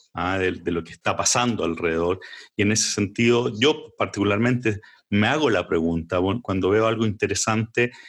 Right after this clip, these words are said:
de algo nada que ver, me pregunto, bueno, ¿cómo esto se podría aplicar en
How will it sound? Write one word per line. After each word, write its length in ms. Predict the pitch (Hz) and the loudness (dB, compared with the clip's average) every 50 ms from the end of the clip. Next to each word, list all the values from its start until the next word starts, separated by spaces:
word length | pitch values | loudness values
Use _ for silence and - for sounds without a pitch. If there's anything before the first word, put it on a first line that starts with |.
| - _ _ | -20 _ _
de 140 | - 120 120 | 0 2 2
algo 200 | 123 127 135 139 | 2 2 2 2
nada 220 | 143 151 160 160 | 2 2 0 0
que 100 | 165 165 | 2 2
ver, 240 | 170 185 165 - - - - _ _ _ - | 2 2 2 0 -4 -10 -18 _ _ _ -4
me 80 | 113 | -2
pregunto, 320 | 101 113 120 131 123 123 127 | 2 2 2 2 2 2 2
bueno, 240 | 135 135 117 - - | 2 2 0 -2 -2
¿cómo 220 | - 135 143 147 | -2 -2 0 -2
esto 200 | 127 - - 151 | -4 -4 -4 -4
se 160 | - - 135 | -2 -2 -2
podría 420 | 120 - 120 113 110 110 120 131 127 | 0 2 2 4 4 4 4 2 2
aplicar 600 | 127 - 101 - - - 156 156 113 80 - - _ _ _ _ _ _ _ _ - | 0 -2 -6 -4 0 0 0 0 0 -2 -6 -14 _ _ _ _ _ _ _ _ 0
en 440 | 135 117 110 120 123 120 123 - | 2 4 4 4 2 2 -2 -6